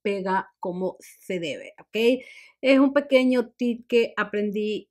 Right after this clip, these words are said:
en los desastres que a veces hacía de maquillaje.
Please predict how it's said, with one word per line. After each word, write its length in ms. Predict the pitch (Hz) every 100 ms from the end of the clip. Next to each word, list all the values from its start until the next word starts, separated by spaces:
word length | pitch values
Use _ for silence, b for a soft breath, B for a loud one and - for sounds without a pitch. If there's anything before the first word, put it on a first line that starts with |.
| _
en 320 | 196 185 190
los 100 | 185
desastres 540 | 202 202 185 180 190
que 80 | 185
a 60 | 180
veces 320 | 180 180 180
hacía 520 | - 170 175 160 160 _
de 320 | 185 196 190
maquillaje. 800 | 185 196 196 233 311 320 277 320